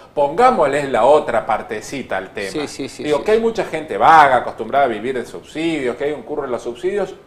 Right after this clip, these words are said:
Speaker 1: no lo vamos a discutir bajo ningún punto de vista. Y lo hemos dicho hasta el hartazgo. Hay mucha gente que vive sin laburar, pero hay muchos que vivimos de nuestro laburo y laburamos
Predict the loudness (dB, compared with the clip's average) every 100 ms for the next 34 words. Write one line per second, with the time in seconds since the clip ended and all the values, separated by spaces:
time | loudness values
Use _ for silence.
0 | -20 -10 -2 0 2 0 0 -6 -10 -12
1 | -8 -4 -4 -4 -6 -6 -6 -6 -8 -8
2 | -6 -8 -10 -18 -20 _ _ _ _ -2
3 | 0 0 -2 -4 -4 -6 -2 0 2 0
4 | -2 -4 -4 -16 -18 _ -6 -4 -4 -6
5 | -6 -4 -6 -6 -4 -6 -6 -6 -6 -6
6 | -8 -4 -2 -2 -6 -10 -14 _ _ _
7 | _ _ 0 2 2 0 -4 -2 -4 -4
8 | -8 -20 _ _ _ _ _ -4 -2 -2
9 | -4 -2 -4 -2 -4 -4 -6 0 2 4
10 | 2 -2 -6 -14 _ _ _ _ _ _
11 | _ _ -6 -4 -2 4 6 6 4 -2
12 | -4